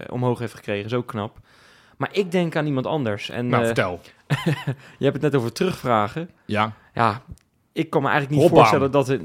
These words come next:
Speaker 1: nou, inderdaad, je hebt hem, eh, Jopie.
Speaker 2: <laughs>
Speaker 1: Nee, ik kan me eigenlijk niet voorstellen dat er iemand anders op die positie zit op korte termijn als, als, eh, Frank Arnissen zelf.
Speaker 2: <laughs>
Speaker 1: Dus, eh, ik weet niet wa-, wat daar allemaal kapot is gemaakt in de zomer, behalve zijn knie. Want die knie, die, die is nu mooi hersteld.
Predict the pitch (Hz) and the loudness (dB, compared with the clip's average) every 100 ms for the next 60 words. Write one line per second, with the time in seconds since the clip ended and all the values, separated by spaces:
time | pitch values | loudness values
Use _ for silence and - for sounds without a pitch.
0 | - - 131 107 80 - 117 113 147 - | -8 -6 0 0 0 -4 0 2 2 4
1 | 117 139 156 175 165 160 151 156 - - | 2 2 2 2 4 4 4 2 0 -2
2 | 123 135 139 127 147 - 185 202 180 185 | -4 -6 -4 4 4 4 2 2 2 2
3 | 170 190 180 - 175 - 151 147 147 156 | -2 -4 -2 0 0 0 -6 -6 -6 -4
4 | 143 127 175 156 139 127 127 131 143 - | -2 0 0 -2 -4 -8 -4 -2 -2 -6
5 | 123 127 120 127 _ - - 143 - 120 | -6 -4 -4 -8 _ -10 -4 -4 -2 -4
6 | 117 113 113 - - 120 113 - 90 71 | -4 -4 -8 -10 -10 -12 -10 -12 -10 -10
7 | - - 127 123 240 254 175 170 120 - | -10 -4 -2 -2 -2 -4 -4 -2 -2 -4
8 | - 202 151 208 - 165 175 196 156 175 | 4 6 6 6 6 4 4 4 2 2
9 | 165 - 165 170 - - 160 156 151 - | 0 4 6 6 6 4 6 8 6 2
10 | 143 135 147 151 170 160 147 123 160 147 | -2 0 4 6 6 2 0 -2 0 4
11 | 202 202 175 175 165 156 143 156 262 269 | 4 6 6 6 6 4 4 2 0 0
12 | 185 - 151 131 120 - - 143 135 127 | -2 0 2 2 0 -8 -6 -2 0 4
13 | 135 120 117 110 123 135 131 117 117 117 | 6 6 2 -2 2 4 4 2 -6 -4
14 | 117 160 139 120 123 - 214 165 127 117 | -4 -2 -6 -4 -6 -2 -2 -2 -6 -4
15 | 139 131 117 113 120 104 104 - 117 175 | -2 -2 -2 -2 0 -2 -4 -2 0 0
16 | - | -6